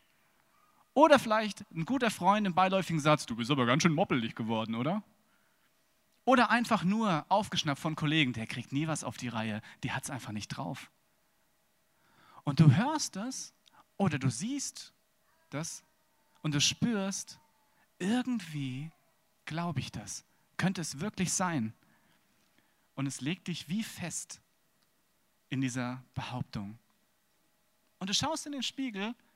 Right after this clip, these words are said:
und siehst jedes Mal, du bist nichts wert, deine Situation, die macht keinen Sinn mehr. Oder vielleicht noch mehr. Vielleicht ist es so, dass es bei dir in Situationen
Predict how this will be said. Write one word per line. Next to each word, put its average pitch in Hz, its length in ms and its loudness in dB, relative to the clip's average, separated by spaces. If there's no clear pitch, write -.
und 170 100 0
siehst 185 320 -2
jedes 247 380 0
Mal, 139 520 2
du 131 100 -10
bist - 220 -6
nichts - 280 -8
wert, 180 420 0
deine 131 180 0
Situation, 170 800 -2
die 127 80 0
macht 113 220 -2
keinen 117 340 -2
Sinn 151 240 -2
mehr. 196 300 -4
Oder 160 160 4
vielleicht 196 340 4
noch 180 140 6
mehr. 214 320 4
Vielleicht 202 340 -2
ist 294 200 -2
es 202 140 -6
so, 156 280 -6
dass 175 180 -6
es 170 80 -10
bei 185 100 4
dir 208 160 2
in 208 60 2
Situationen 208 960 0